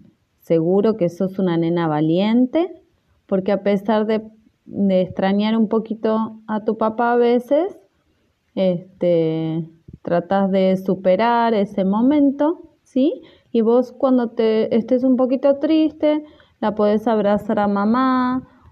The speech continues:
o llamarlo a papá y hablar con él, ¿sí? Y pensar en lo, en las cosas lindas que compartís con él, ¿sí?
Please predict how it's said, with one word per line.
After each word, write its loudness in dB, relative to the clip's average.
o 2
llamarlo 0
a 0
papá 0
y 2
hablar 0
con -2
él, -2
¿sí? -4
Y -2
pensar 0
en 0
lo, -4
en 0
las 0
cosas -2
lindas 2
que -4
compartís -2
con 0
él, 0
¿sí? -4